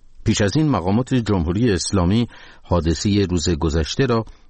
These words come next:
قطع برق در بخشی از شبکهٔ توزیع برق مجتمع غنیسازی نتنز دانستند که به گفتهٔ آنها صدمات انسانی و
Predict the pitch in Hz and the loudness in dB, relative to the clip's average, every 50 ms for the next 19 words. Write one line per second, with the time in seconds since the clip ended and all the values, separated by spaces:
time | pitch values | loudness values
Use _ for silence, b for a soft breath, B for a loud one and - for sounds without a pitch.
0 | b - - - 98 92 - - - 101 87 76 98 107 113 117 117 104 101 92 | b -8 -4 -2 -2 -2 -2 -4 -4 -2 -2 0 0 0 2 0 -2 -2 -2 -2
1 | 92 80 73 92 104 101 - - 110 95 85 - - 104 90 85 80 76 - 98 | -2 0 0 -2 -2 -2 -2 0 0 0 -2 -2 -2 -2 0 0 0 0 0 0
2 | 101 101 98 95 92 87 - - - 85 80 78 71 71 90 117 135 123 113 101 | 2 2 2 2 0 0 -4 -4 -2 0 0 0 0 0 0 2 2 2 2 2
3 | 82 90 92 90 90 80 90 92 92 90 85 82 78 - - - 85 80 82 87 | 2 0 0 0 0 0 0 0 2 2 2 0 0 -2 -4 -2 0 0 2 2
4 | 90 90 90 90 87 80 B B B B B B B B B B B - 87 85 | 2 2 2 0 0 -2 B B B B B B B B B B B -4 -2 0
5 | 80 78 73 - - - 87 82 76 69 78 90 92 87 90 87 - - 92 92 | 2 0 0 -2 -2 -2 -2 -2 0 0 0 2 2 2 2 2 0 0 0 2
6 | 87 82 76 76 - - 104 120 123 123 117 101 98 92 104 101 98 90 - - | 2 2 2 -2 -2 -2 0 0 2 2 0 0 -2 -2 -2 0 0 -2 -2 -2
7 | - 104 101 95 - B B B B B B B B - - 98 98 95 95 95 | 0 0 0 0 -2 B B B B B B B B -2 0 2 2 4 2 2
8 | 87 76 90 82 87 87 - - 147 156 151 117 98 87 90 107 117 113 - b | 2 0 0 0 0 0 -2 0 0 0 2 2 0 0 0 0 0 -2 -2 b
9 | b b b b b b - - - - 107 90 85 95 90 90 104 117 117 - | b b b b b b -12 -8 -4 -2 0 0 2 2 2 2 2 0 0 0
10 | - 113 113 98 - 104 98 90 - - - 95 85 80 87 101 92 80 90 90 | 0 0 0 0 0 0 0 0 -2 -2 -2 0 2 2 2 2 0 0 0 0
11 | 82 85 | 0 0